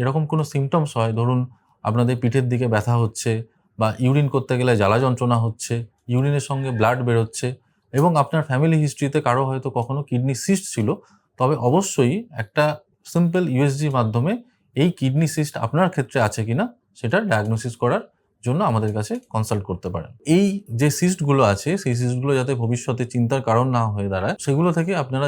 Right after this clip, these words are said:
নিজেদের প্রোটেক্ট করবেন কিভাবে? Generally যে ডায়েট, লাইফস্টাইল মডিফিকেশন, সুগার বা আপনাদের অন্য কোনো কোমরবিডিটি থাকলে সেগুলো কন্ট্রোলে রাখার চেষ্টা করা, এগুলো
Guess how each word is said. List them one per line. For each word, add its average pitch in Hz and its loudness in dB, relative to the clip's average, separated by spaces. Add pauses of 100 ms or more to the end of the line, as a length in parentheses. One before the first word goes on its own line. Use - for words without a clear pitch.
নিজেদের 156 0
প্রোটেক্ট 156 2
করবেন 113 4
কিভাবে? 95 -4 (220)
Generally 170 2 (500)
যে 123 0 (100)
ডায়েট, 135 4 (320)
লাইফস্টাইল 117 2
মডিফিকেশন, 131 -2 (300)
সুগার 135 4 (120)
বা 117 6 (160)
আপনাদের 123 -2
অন্য 123 2 (100)
কোনো 131 2
কোমরবিডিটি 123 2
থাকলে 120 -4
সেগুলো 123 0 (240)
কন্ট্রোলে 123 4
রাখার 117 0
চেষ্টা 120 -4
করা, 123 2 (380)
এগুলো 160 2